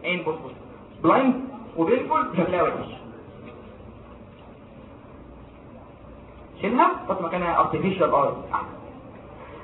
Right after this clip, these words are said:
اما تشيلها يبقى خلاص بقى ش-، هحط ارتفيشال اي بقى الشكل حلو، ما عادش فيه ايه؟ ما عادش فيه الفيجن، كده كده ملوش حل عندي. خلاص؟ نعم؟ عشان الانجل كويس،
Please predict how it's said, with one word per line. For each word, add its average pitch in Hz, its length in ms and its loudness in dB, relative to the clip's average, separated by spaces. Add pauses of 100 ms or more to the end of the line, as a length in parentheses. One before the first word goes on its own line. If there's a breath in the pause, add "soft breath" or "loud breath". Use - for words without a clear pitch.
اما 160 140 2
تشيلها 320 360 6
يبقى 151 180 4
خلاص 170 200 8
بقى 151 180 4
ش-، - 180 -6
هحط 139 340 8
ارتفيشال - 340 4
اي 185 120 8
بقى 165 120 8
الشكل 175 300 0
حلو، 175 200 2 (100)
ما 151 60 8
عادش 165 180 6
فيه 190 100 4
ايه؟ 180 220 4 (1000)
ما 135 60 -4
عادش 160 120 -4
فيه 196 260 -2
الفيجن، 233 380 8
كده 226 180 6
كده 220 160 2
ملوش 190 260 4
حل 175 140 4
عندي. - 160 2 (840)
خلاص؟ 180 140 4 (2750)
نعم؟ 254 240 4 (3250)
عشان - 280 4
الانجل - 480 2
كويس، 277 300 6